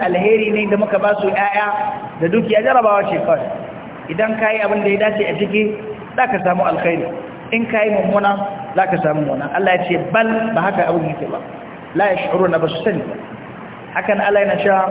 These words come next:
ayat da makaranta ɗazu, "Wa ma amwalukum wala auladukum billati tuqarribukum indana zulfa." A ƙarshen wannan sura, ko ƙarshe, ƙarshen ta, Allah ya sake raddi irin wannan. "Wala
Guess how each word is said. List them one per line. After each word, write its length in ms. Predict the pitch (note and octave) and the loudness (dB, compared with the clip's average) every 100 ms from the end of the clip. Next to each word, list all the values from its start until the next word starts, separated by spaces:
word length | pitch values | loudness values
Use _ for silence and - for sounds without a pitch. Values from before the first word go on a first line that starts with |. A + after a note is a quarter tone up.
| - - - - | -2 -6 -6 -2
ayat 200 | F3+ F3 | 0 2
da 60 | |
makaranta 460 | F3+ F3 F3+ F3 F3 | 0 2 0 2 2
ɗazu, 240 | E3+ D#3+ | 2 4
"Wa 120 | F3+ F3 | 4 4
ma 100 | F#3 | 2
amwalukum 560 | E3+ E3+ F3+ F3 F3+ E3+ | 2 4 4 2 0 0
wala 280 | E3 E3 E3+ | 2 2 2
auladukum 560 | D#3 D#3 D#3+ D#3 G#3 A#3 A3+ - - - - - | 4 4 4 2 2 2 2 -4 -8 -10 -12 -4
billati 380 | F3 F3 E3+ F3+ | -2 0 0 0
tuqarribukum 720 | E3+ D#3+ D#3 E3 E3 F3 A3 C4 - - - - - | 0 0 2 2 0 2 2 2 -2 -4 -6 -6 -4
indana 400 | G3+ F3 E3+ D#3 - | 0 2 4 4 2
zulfa." 280 | D#3 C#3 G#2+ - - | 0 0 -4 -4 -4
A 80 | |
ƙarshen 320 | E3 F#3 G#3+ B3 | -2 0 0 2
wannan 280 | C4+ B3+ - | 2 2 4
sura, 440 | A#3 G#3+ G#3+ G#3+ G#3+ | 4 4 0 -2 0
ko 80 | |
ƙarshe, 280 | G#3+ G3 - - | 2 0 -2 -2
ƙarshen 300 | F3 A3 G#3+ | 0 2 2
ta, 80 | G3 | 2
Allah 160 | G#3 F#3+ F#3 | 2 2 2
ya 60 | |
sake 180 | G3 F#3+ F3+ | 2 2 2
raddi 240 | G3+ G#3 G3 | 2 2 0
irin 160 | F#3 F3 | 0 2
wannan. 360 | F#3+ F#3+ F3+ F3+ F3+ F3+ - - - - - | 2 2 0 -2 -4 -6 -10 -14 -14 -6 0
"Wala 200 | G3 | 4